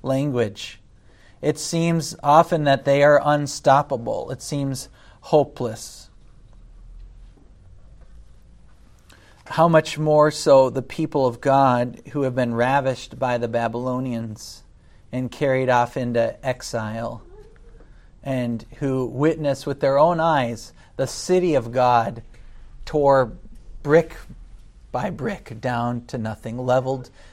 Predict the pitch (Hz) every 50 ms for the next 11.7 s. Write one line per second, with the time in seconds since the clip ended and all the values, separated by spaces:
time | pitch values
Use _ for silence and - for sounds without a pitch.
0 | - - - - 127 110 123 117 101 - - - - - - - - - - -
1 | - - - - - 156 139 - - 180 180 180 175 175 180 175 - - 165 156
2 | 143 143 - 123 120 120 131 127 127 147 156 165 165 160 143 127 - - - -
3 | - - - - 180 185 185 175 - - - - - 160 147 120 127 123 135 139
4 | 143 147 151 147 127 123 117 110 104 - - - - 156 - - - 196 220 214
5 | 214 - 196 170 151 - - 190 220 233 233 233 226 240 233 226 233 220 208 214
6 | 214 214 214 220 214 226 233 226 214 185 143 120 110 110 - - - - - -
7 | - - _ _ - - - _ _ _ - - - - - - - - - -
8 | - 170 170 170 170 160 151 147 139 127 - - - - - - - - - -
9 | - - 123 113 110 104 104 104 110 110 - - - _ _ _ - - - -
10 | - - 170 131 143 190 202 202 214 214 208 202 175 180 175 170 165 160 - -
11 | - 214 202 202 190 165 180 170 151 139 123 110 -